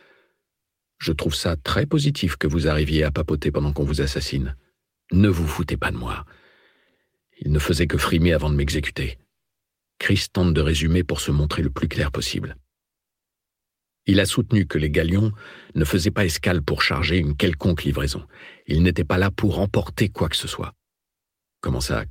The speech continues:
que venait-il faire alors ? Je suppose qu'il venait livrer. Livrer quoi ? Le papier pour la fausse monnaie ? Je ne le sens pas comme ça. Rod multiplie les signes pour attirer leur attention.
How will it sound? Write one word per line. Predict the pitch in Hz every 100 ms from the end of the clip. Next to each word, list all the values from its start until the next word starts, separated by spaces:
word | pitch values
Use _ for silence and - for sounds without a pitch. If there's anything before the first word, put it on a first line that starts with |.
| -
que |
venait-il | 76 73 69 73
faire | 71 82 69
alors ? | 65 67 - _ _ _ _ _ _ _ _ _
Je | -
suppose | 95 - 73 82 92 90 - - - - - - - _ _ _
qu'il | - 80
venait | 71 76
livrer. | 76 62 62 - _ _ _ _ _ _ _ _ _ _ _
Livrer | 73 71 80
quoi ? | - 98 92 _ _ _
Le | - 82
papier | 85 - 104
pour | 98
la | 82
fausse | 90 -
monnaie ? | 90 104 123 _ _ _ _ _ _ _ -
Je | 113 110 95 87 85
ne | 85
le |
sens | 73 -
pas | -
comme | - -
ça. | - - _ _ _ _ _ _ _ _ _ _ _ _ -
Rod | 92 95
multiplie | 87 82 - 82 87
les | 76
signes | 71 - 87 82
pour | 82 73
attirer | 73 78 76
leur | 69
attention. | 65 62 65 - -